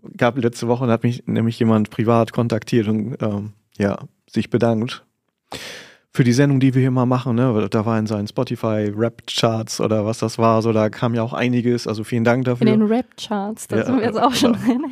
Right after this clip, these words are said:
Speaker 1: <laughs>
Speaker 2: Achso, Rap
Speaker 1: Charts,
Speaker 2: meinst du?
Speaker 1: Rap, so, Charts
Speaker 2: Ja,
Speaker 1: sind das
Speaker 2: Rap
Speaker 1: nicht.
Speaker 2: ab.
Speaker 1: Genau, und der schrieb dann, wir sollen mal lieber zu Möller sein, aber er kennt Lars auch und Lars kann das auch gut einordnen.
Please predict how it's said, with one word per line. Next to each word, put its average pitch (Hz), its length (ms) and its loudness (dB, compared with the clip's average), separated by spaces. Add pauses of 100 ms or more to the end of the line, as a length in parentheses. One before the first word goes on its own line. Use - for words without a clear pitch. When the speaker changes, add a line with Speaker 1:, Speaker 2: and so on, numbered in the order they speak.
(200)
Speaker 1:
<laughs> - 240 -8
Speaker 2:
Achso, 277 240 0
Rap 208 380 -2
Speaker 1:
Charts, 202 180 4 (140)
Speaker 2:
meinst 220 260 -4
du? - 40 -4
Speaker 1:
Rap, 107 240 2
so, 98 240 0 (140)
Charts 104 240 2
Speaker 2:
Ja, 98 60 4
Speaker 1:
sind 95 80 0
das 101 100 0
Speaker 2:
Rap 185 80 0
Speaker 1:
nicht. 98 180 -6
Speaker 2:
ab. 175 180 -2 (600)
Speaker 1:
Genau, 92 320 -2
und 95 160 -4
der 98 80 0
schrieb - 240 -4
dann, 101 160 0
wir 98 80 0
sollen 101 180 0
mal 98 140 0
lieber 104 420 0
zu - 180 -6
Möller 117 440 2
sein, 117 400 0 (640)
aber 98 340 0
er 98 120 2
kennt 92 220 -2
Lars 95 260 -2
auch 98 160 0
und 98 100 -2
Lars 95 180 -2
kann 127 140 -2
das 120 100 2
auch 127 140 4
gut 143 100 0
einordnen. 113 680 0